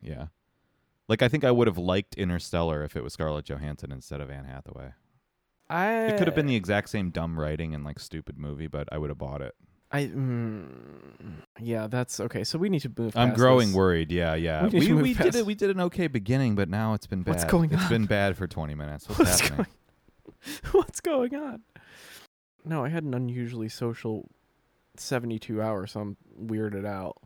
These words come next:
Speaker 1: I don't think anybody wants to hear about that, only because everybody that listens to this was there.
Speaker 2: Was there with me? Yeah.
Speaker 1: So,
Speaker 2: Mm.
Speaker 1: what else you got? <laughs>
Speaker 2: <laughs>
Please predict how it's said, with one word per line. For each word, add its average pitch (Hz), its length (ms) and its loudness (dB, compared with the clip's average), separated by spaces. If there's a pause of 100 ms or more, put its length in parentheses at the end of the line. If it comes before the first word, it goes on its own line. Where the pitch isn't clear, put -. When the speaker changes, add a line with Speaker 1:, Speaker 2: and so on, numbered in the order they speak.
(440)
Speaker 1:
I 165 80 4
don't 208 80 2
think 320 140 -4
anybody 175 280 0
wants 131 200 0
to 110 80 -4
hear 92 200 0
about 104 280 0
that, 110 220 0
only 98 200 0
because 98 280 -2
everybody 85 420 -2
that 76 180 -8
listens 78 340 -6
to 80 120 -6
this 78 260 -6
was 69 220 -10
there. 71 140 -6
Speaker 2:
Was 131 200 2
there 131 240 4
with 120 260 -4
me? 143 240 -4
Yeah. 107 120 -6
Speaker 1:
So, 78 600 -2
Speaker 2:
Mm. - 20 -18 (1160)
Speaker 1:
what 90 160 0
else 76 180 -4
you 76 60 -8
got? - 160 -10 (220)
<laughs> - 720 0
Speaker 2:
<laughs> - 1500 0